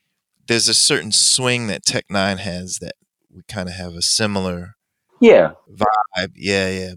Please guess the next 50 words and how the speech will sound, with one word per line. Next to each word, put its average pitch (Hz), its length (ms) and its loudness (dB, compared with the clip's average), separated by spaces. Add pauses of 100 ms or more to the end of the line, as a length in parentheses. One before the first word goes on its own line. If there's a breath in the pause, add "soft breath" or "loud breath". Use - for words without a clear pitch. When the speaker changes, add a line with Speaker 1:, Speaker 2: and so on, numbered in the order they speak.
Speaker 1:
But - 380 2 (240)
maybe 127 220 2
subconsciously. 120 1080 0
I - 40 -16
don't - 140 4
know. 247 160 10
Speaker 2:
Maybe. 208 260 8
I 185 60 8
mean, 208 180 8
I 220 60 12
was 226 120 10
kinda 226 200 8
curious 220 340 10
also 165 280 8
because 135 280 6
obviously 135 400 6
I 120 60 10
think 120 240 2
another 110 260 6
thing, 107 400 2
I 98 100 8
don't 98 140 8
know 92 140 6
how, 87 360 6 (800)
how 101 160 4
much - 220 0
people 87 300 4
realize, 85 640 6
and 85 120 0
I 85 60 2
mean, 82 240 0
even 82 420 0 (160)
when 87 160 2
I 82 60 6
was 80 200 0
doing 82 220 0
the 71 80 -2
book, - 340 2 (140)
it, 78 80 -2 (340)
I 78 100 0
wasn't 80 460 0
able 80 320 0
to - 160 -10
really 73 400 -2
kinda 73 180 -4
get 78 220 0
that - 120 -4
story 73 400 0
in 76 120 -2
there, 78 240 2